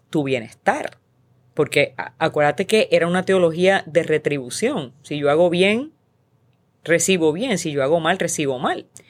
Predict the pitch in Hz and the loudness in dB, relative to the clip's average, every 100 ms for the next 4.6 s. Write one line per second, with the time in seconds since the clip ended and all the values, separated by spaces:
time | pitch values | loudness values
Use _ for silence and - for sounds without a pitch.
0 | - - - - 170 156 196 208 180 214 | -20 -20 -12 -6 -2 2 4 4 2 0
1 | 214 175 160 - 165 262 220 190 151 143 | 2 2 0 0 -2 0 -2 0 2 2
2 | 147 196 208 - 165 165 143 - 160 180 | 2 0 0 -4 -2 0 0 -2 -2 -2
3 | 190 190 185 180 151 139 135 - 165 139 | 0 2 4 4 4 2 -2 0 0 2
4 | 131 127 - 156 143 - | 0 0 -2 0 0 -8